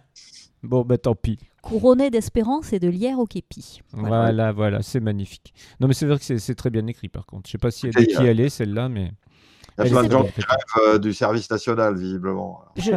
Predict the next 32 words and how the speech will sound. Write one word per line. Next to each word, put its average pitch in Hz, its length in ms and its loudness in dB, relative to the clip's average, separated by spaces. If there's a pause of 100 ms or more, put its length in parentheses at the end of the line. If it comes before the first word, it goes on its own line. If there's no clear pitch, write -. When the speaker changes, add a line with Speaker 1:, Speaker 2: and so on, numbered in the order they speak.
(160)
Speaker 1:
<laughs> - 200 -8
Speaker 2:
je 196 140 -2
sais 254 220 2
pas 269 180 2
si, 214 540 -4
si - 160 -6
elle 226 100 2
est 226 120 0
de 202 100 -2
Pierre 226 260 -2
Philippe, 214 360 -6
celle-là, 190 600 -4
euh, 180 580 0
mais 175 500 -6
bon, 156 180 -4
F-, - 180 -14 (100)
Pierre 190 180 -6
Philippe 202 340 -4
était 175 180 0
un 160 80 2
parolier 170 720 0
absolument 175 400 -4
extraordinaire. 180 580 -4
Ça 214 160 -6
avait, 208 360 -4 (100)
il 202 180 -6
avait 220 420 0
également 233 320 -2
écrit 247 320 -6
pour, 226 220 0
euh, 196 380 0
Juliette, 220 540 -2